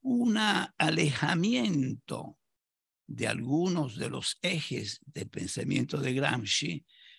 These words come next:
pero al mismo tiempo lo liberó de ser el teórico de fundador de ese partido, que luego tuvo una serie de transformaciones culturales y políticas fundamentales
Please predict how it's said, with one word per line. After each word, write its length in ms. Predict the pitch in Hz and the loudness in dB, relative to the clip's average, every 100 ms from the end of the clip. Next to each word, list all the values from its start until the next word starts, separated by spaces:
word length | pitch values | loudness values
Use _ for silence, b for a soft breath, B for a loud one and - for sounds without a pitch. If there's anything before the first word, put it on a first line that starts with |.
| B - | B -4
pero 220 | 165 - | 0 2
al 100 | 185 | 2
mismo 380 | 233 226 180 113 | 0 0 -2 -2
tiempo 420 | 240 247 196 196 | -4 -4 -4 -2
lo 200 | 165 156 | 2 2
liberó 920 | 185 220 208 196 202 170 156 175 - _ _ _ _ _ _ _ - | 2 4 4 4 2 2 -2 -6 -14 _ _ _ _ _ _ _ -20
de 320 | 117 170 - | -4 -2 0
ser 500 | - 202 - 185 196 - _ | 0 0 0 -2 -6 -14 _
el 240 | - 131 113 | -4 -4 -2
teórico 640 | - 147 165 180 190 190 | -2 0 0 -2 -2 -2
de 140 | 147 117 | -2 -2
fundador 1040 | - 165 160 147 156 139 151 160 - 208 | -2 2 2 4 2 2 2 2 0 -6
de 240 | - - 123 | -8 -4 -2
ese 220 | - 113 | -2 -2
partido, 600 | - 202 - 127 139 127 | -6 -6 -4 -2 -2 -4
que 120 | 104 | -4
luego 320 | 104 123 117 | -6 -4 -6
tuvo 220 | - - | -6 -6
una 160 | - 98 | -6 -6
serie 440 | - 82 - - | -6 -8 -8 -8
de 260 | - - - _ _ _ _ - | -8 -10 -10 _ _ _ _ -10
transformaciones 840 | 90 95 - 58 - 67 60 101 | -8 -8 -8 -6 -6 -6 -6 -8
culturales 680 | - - 120 80 - - - | -12 -12 -10 -8 -6 -6 -8
y 60 | |
políticas 580 | - 113 110 - 123 - | -10 -10 -8 -8 -10 -12
fundamentales 960 | 127 107 - 175 - - - - _ | -10 -8 -6 -6 -8 -10 -10 -14 _